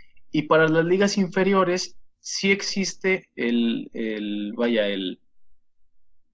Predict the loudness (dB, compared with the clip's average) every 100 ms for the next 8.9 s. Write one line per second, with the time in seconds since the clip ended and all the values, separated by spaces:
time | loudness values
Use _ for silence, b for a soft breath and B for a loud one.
0 | _ -12 -8 -6 -6 -8 -10 -4 -2 0
1 | -2 0 0 2 0 2 2 2 0 -6
2 | _ _ 0 2 2 2 0 0 0 0
3 | 0 2 2 2 0 -4 -4 0 0 0
4 | 0 0 0 -2 -6 _ _ _ _ _
5 | _ _ _ 2 6 6 6 4 4 6
6 | 4 2 2 4 4 2 -2 -2 -4 -4
7 | 0 0 0 -2 -4 -6 -4 0 2 2
8 | 0 -2 -2 -2 0 2 2 -2 -8